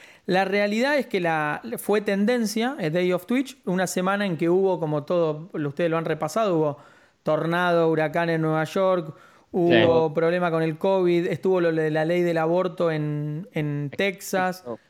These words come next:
Speaker 1: estuvo la
Speaker 2: Ah.
Speaker 1: reforma de Boris Johnson, por ejemplo, al sistema de salud, eh, británico, y esto se sostuvo, eh, como trending topic, eh, dentro de lo que es la, las redes sociales. Ahora, la pregunta es ¿por qué? ¿Qué es lo que está pasando, no?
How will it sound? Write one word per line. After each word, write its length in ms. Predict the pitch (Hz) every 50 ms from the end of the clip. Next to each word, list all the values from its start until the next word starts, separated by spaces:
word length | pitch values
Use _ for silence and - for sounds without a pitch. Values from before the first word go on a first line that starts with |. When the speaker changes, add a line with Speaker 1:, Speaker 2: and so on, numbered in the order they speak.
| _ _
Speaker 1:
estuvo 320 | - 160 - 202 202 208 202
la 80 | 190
Speaker 2:
Ah. 140 | 180 143 -
Speaker 1:
reforma 360 | - - 202 196 196 190 180 175
de 60 | 170
Boris 300 | 175 185 185 175 165 - -
Johnson, 380 | 190 190 190 180 - 180 160
por 100 | 147 156
ejemplo, 280 | 151 - 196 185 175 165
al 60 | 160
sistema 380 | - 160 - - 170 165 160 156
de 60 | 151
salud, 680 | - - 160 156 156 160 165 160 156 156 156 151 143 - _ _ _ _ _ _ _ _ _
eh, 120 | - 151
británico, 640 | 147 147 165 185 180 170 247 262 269 285 262 285 277 240
y 60 | 220
esto 160 | 233 233 -
se 140 | 240 - -
sostuvo, 840 | - 185 170 - - - 254 247 240 233 233 240 277 302 - - _ _ _ _ _ _ _ _ _ _ _ _ -
eh, 80 | - -
como 580 | - 196 185 180 180 180 180 180 175 170 170 165
trending 420 | 208 208 220 214 202 202 202 196
topic, 460 | 196 240 240 233 - 247 240 - - - _ _ _ _ _ _ _ _ -
eh, 680 | 175 165 160 156 156 151 151 151 151 151 151 160 156 156 - - _ _ _ _ _ _ _ _ _ _ _ _ _ _ _ _ _ - - _ _
dentro 480 | - 233 156 175 196 202 196 202 202 202
de 80 | 190 180
lo 120 | 170 165
que 80 | 165 190
es 80 | 175 185
la, 180 | 185 165 165 156
las 180 | 160 160 156 151
redes 240 | 160 170 165 160 160
sociales. 580 | - 156 - - 151 127 127 131 143 - - -
Ahora, 180 | - 190 202 208
la 120 | 202 202 190
pregunta 260 | 226 262 285 262 277
es 60 | 220
¿por 300 | - - 196 185 180 180
qué? 240 | - 262 220 175 156
¿Qué 100 | - 226
es 40 | 208
lo 120 | 196 170
que 60 | 156 151
está 260 | - - 160 147 -
pasando, 600 | - 131 - - 151 143 139 135 131 131 123 131
no? 320 | 147 185 240 285 - -